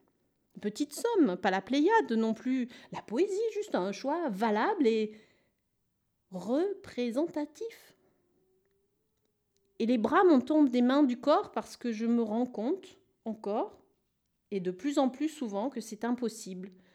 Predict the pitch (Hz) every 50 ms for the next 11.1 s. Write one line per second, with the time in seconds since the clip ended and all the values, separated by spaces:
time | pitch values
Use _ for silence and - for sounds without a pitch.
0 | _ _ _ _ _ - 220 240 269 277 269 240 214 220 220 208 214 214 196 190
1 | 196 214 233 233 262 277 - _ _ _ _ _ _ - 226 214 190 220 254 302
2 | 311 302 - - - _ _ _ - - 226 214 233 262 294 302 - - - -
3 | - 247 262 262 - - _ - - - 240 233 - - 226 208 214 208 - 208
4 | 196 - - - 185 175 185 185 - - - 302 311 339 330 - - - - 285
5 | 277 285 - 269 254 247 226 240 - 226 208 214 214 - - 294 311 302 - -
6 | - - 254 302 302 269 277 269 269 277 311 330 269 226 214 - 254 254 247 233
7 | 220 240 285 285 240 254 247 233 214 202 185 190 220 254 294 294 254 202 226 254
8 | 254 220 208 220 285 277 - - _ - - - _ _ _ _ _ - 185 208
9 | 269 254 196 220 240 285 320 247 202 247 247 226 233 254 320 349 339 247 254 262
10 | 269 254 233 226 208 190 - - - - 339 359 440 494 480 - - 226 214 -
11 | - 285